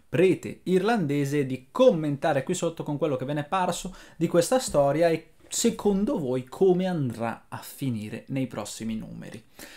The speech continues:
Vi ricordo anche che ci sono anche gli altri miei social qua sotto in descrizione, eh, come link cliccabili, iscrivetevi.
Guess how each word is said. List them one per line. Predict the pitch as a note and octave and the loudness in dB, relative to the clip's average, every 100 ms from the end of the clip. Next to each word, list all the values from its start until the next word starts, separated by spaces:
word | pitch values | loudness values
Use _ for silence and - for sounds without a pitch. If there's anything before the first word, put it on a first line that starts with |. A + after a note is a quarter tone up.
| - D3 | -18 -6
Vi | D3 | -4
ricordo | C#3+ D3 G3 | 2 2 4
anche | E3+ D3 | 2 0
che | A3+ | -2
ci | G#3+ C3+ | -2 -2
sono | B2+ | -2
anche | C3+ A3 C#4+ | -2 -2 -2
gli | B3 | 0
altri | G#3 G#3+ | 0 -2
miei | E3+ D3 | -2 -2
social | F3+ D#3+ B2 | -4 -2 -4
qua | C3 | -4
sotto | B2+ - D3+ - C3 A#2+ | -4 -2 -4 -4 -4 -2
in | C3+ | -2
descrizione, | C3 - C4 - - A2+ A2 C3+ D3+ | -2 -2 -4 -2 -2 -2 0 -2 -2
eh, | C#3+ B2+ | -2 -2
come | - D3 E3+ | -2 -2 0
link | A#2+ A2+ A2+ - | 0 -2 -6 -6
cliccabili, | G3+ - G#2+ G2+ A#2+ - | -6 -6 -8 -6 -6 -4
iscrivetevi. | F#3+ - C3 G#2 F#2+ A#2+ A#2 | -6 -4 -6 -8 -10 -14 -16